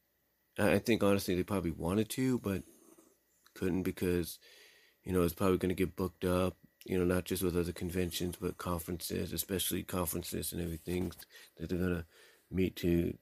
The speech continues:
discuss how to recover from this. So, um, you know, really not much you can do about it, but, um, you know, it is for the best, even though I believe it's overhyped and overblown, this whole situation.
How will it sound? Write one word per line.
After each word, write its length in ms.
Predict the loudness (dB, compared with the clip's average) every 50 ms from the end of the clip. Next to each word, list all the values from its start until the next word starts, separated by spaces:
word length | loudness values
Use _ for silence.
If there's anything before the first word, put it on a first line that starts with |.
| _ _ -8
discuss 400 | -8 -6 -2 0 0 0 2 0
how 100 | 0 0
to 80 | 0 0
recover 400 | 0 -2 -2 -2 -2 -2 -2 -2
from 220 | -4 -6 -6 -6
this. 240 | -6 -6 -6 -4 -4
So, 400 | -4 -4 -4 -4 -6 -6 -8 -10 _ _ _ _ _ _ _ _ _ _ _ _ _ _ -20 _ -20 -20 -20 _ _ _ _ _ _ _ -6 0
um, 460 | 2 4 6 6 4 4 2 -2 -6 -10 _ _ _ _ _ _ _ _ _ -20 -20 _ _ _ -8
you 80 | -4 -2
know, 80 | 0
really 260 | 2 4 6 6 8
not 200 | 8 6 6 4
much 240 | 4 2 0 0 -2
you 60 | -8
can 120 | -8 -6 -4
do 160 | 0 0 2
about 320 | 2 2 2 2 2 2
it, 160 | 2 0 0 -2 _
but, 220 | -6 -4 -4 -4 -6 _ _ -4 -2
um, 380 | 0 2 2 2 0 -2 -4 -10 -16 _ _ _ _ _ _ _ _ _ _ _ _ _ _ _ _ _ _ _
you 100 | -4 0
know, 140 | 2 4 6
it 80 | 6 4
is 120 | 4 4
for 100 | 2 2
the 100 | 2 4
best, 500 | 6 6 6 6 4 2 -4 -10 -16 -20 _ _ _ -8
even 260 | -4 0 2 2 4
though 180 | 4 4 4 4
I 120 | 4 2
believe 340 | 2 2 2 2 2 2 0
it's 140 | 0 0 0
overhyped 640 | -2 0 0 0 0 0 0 2 0 0 -2 -4 -6
and 80 | -4
overblown, 560 | -2 -2 -2 -2 -2 -2 0 2 2 2 2 2
this 160 | 0 -2 -2
whole 180 | -2 -2 -4
situation. 920 | -4 -6 -10 -10 -6 -6 -2 -2 -2 -2 -2 -4 -2 0 0 0 0 -4